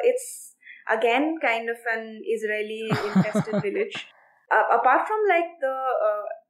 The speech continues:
Speaker 1: actual commercial vibe of it, the views from Tosh are, like, really breathtaking. You can see the entire Parvati Valley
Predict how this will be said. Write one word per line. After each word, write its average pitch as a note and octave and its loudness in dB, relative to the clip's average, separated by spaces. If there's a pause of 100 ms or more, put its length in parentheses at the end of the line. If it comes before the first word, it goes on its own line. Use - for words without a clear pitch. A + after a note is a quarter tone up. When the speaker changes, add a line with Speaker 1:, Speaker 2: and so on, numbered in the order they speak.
Speaker 1:
actual - -6
commercial G#3+ -4
vibe G3 2
of A3 -4
it, - 2
the B3+ 0
views B3 0
from D4 -4
Tosh B3+ 2
are, A#3+ 0 (100)
like, A3+ -10
really G#3 -8
breathtaking. G#3 -10 (360)
You G#3+ -8
can A#3 -12
see A#3 -14
the A#3+ -10
entire G#3+ -2
Parvati G3+ -4
Valley G#3 -6